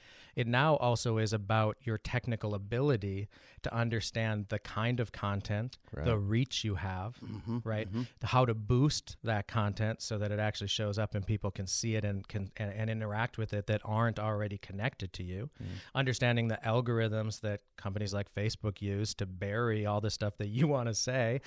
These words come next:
Speaker 3: Right,
Speaker 1: so that what you
Speaker 3: right.
Speaker 1: say actually shows up in people's feeds and they can interact with you. Like, all of that requires a certain level of craft above and beyond just the work to do it. And it feels like it's changing constantly,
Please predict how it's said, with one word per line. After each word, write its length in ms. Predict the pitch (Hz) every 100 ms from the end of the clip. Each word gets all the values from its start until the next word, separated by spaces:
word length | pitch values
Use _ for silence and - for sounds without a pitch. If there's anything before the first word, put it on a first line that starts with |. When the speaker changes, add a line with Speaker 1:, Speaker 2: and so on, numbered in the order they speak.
| 110
Speaker 3:
Right, 200 | 113 117
Speaker 1:
so 100 | 123
that 160 | 117
what 160 | 113 123
you 60 | 113
Speaker 3:
right. 80 | 113
Speaker 1:
say 220 | 120 117
actually 240 | 113 110
shows 440 | - - 113 117 107
up 260 | 123 131 113
in 120 | 110
people's 340 | 110 110 104
feeds 340 | - 123 127 107
and 80 |
they 80 | 104
can 160 | 101 101
interact 460 | 98 95 139 -
with 160 | 98 -
you. 200 | 98 110 - - -
Like, 180 | 120 -
all 220 | 117 156
of 140 | 123
that 380 | 104 127 135 117 -
requires 460 | 110 - 120 110
a 40 | 104
certain 300 | - 104 107
level 240 | 110 98
of 100 | 95
craft 760 | - 101 107 117 190 - - - _ _ - - -
above 300 | 123 123 123
and 140 | 113
beyond 340 | 110 117 120 107
just 220 | 107 -
the 100 | 98
work 320 | 101 113 -
to 100 | 101
do 260 | 92 104 131
it. 220 | 170 - - -
And 80 | 120
it 80 | 120
feels 200 | 131 117
like 120 | 113
it's 160 | 110 -
changing 520 | - 123 123 110 101
constantly, 920 | - - 123 143 - 107 98 101